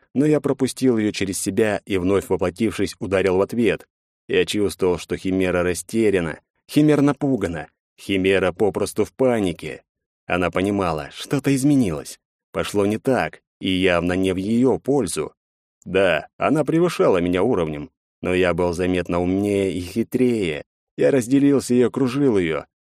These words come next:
Она не замедлила повторить мой приём и отбиться. Я собрался в блин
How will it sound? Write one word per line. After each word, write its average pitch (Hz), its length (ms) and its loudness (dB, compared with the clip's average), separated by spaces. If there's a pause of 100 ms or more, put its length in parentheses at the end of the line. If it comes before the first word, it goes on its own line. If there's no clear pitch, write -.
(200)
Она 87 220 0
не 90 100 0
замедлила 87 500 0
повторить 98 440 -2
мой 92 120 0
приём 101 480 0
и 113 60 -8
отбиться. 107 640 -2 (340)
Я 90 200 0
собрался 87 540 0
в 85 40 -8
блин 101 400 0